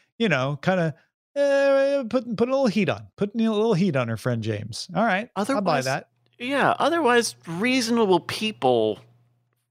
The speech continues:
Speaker 2: would not <laughs> continue to make this a story, I feel like, but maybe,
Speaker 1: Yeah.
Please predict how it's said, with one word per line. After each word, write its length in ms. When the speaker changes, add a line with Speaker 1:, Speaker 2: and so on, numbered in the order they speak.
Speaker 2:
would 180
not 300
<laughs> 60
continue 460
to 100
make 300
this 200
a 100
story, 440
I 100
feel 260
like, 240
but 140
maybe, 260
Speaker 1:
Yeah. 300